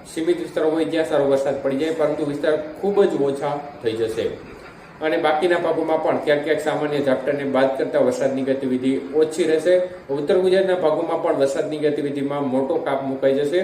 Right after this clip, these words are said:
ખાસ કરીને મધ્ય ગુજરાત અને તેને લાગુ જે ઉત્તર ગુજરાતના ભાગો છે તેમાં છૂટો છવાયો વરસાદી માહોલ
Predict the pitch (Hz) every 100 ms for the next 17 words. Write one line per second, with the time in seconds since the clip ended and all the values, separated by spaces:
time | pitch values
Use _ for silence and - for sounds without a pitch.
0 | 190 - - 151 151 180 175 135 - -
1 | - - - - - - - - - -
2 | 127 147 196 185 180 180 180 165 185 196
3 | - - - 160 185 180 180 - - 120
4 | 117 117 151 185 185 175 151 170 160 156
5 | 160 156 147 143 127 151 147 143 - 151
6 | 175 180 180 - - 180 - 180 180 180
7 | 151 147 147 135 135 135 131 135 147